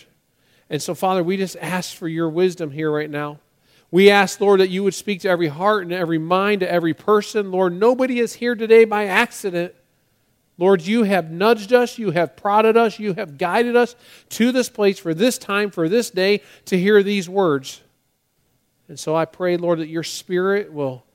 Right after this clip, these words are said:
use this time of preaching to guide our hearts, to guide our minds, to, to bring us in a full and closer relationship with you.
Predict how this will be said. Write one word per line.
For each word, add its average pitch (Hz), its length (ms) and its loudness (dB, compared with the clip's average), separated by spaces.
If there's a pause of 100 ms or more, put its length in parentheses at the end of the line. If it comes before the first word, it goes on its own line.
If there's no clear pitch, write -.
(680)
use 165 280 -2
this 185 240 -6
time 175 400 -2
of 143 160 -12
preaching 127 720 -8 (140)
to 147 100 -10
guide 170 380 0
our 165 100 0
hearts, 147 460 -4
to 139 100 -12
guide 165 400 -2
our 175 100 -2
minds, 156 540 -4
to, 131 220 -12 (420)
to 165 100 -4
bring 170 360 -2
us - 320 -8 (460)
in 143 100 -8
a 127 60 -6
full 185 500 0
and 143 140 -10
closer 170 420 -2
relationship 151 760 -4
with 160 180 -14
you. 120 280 -6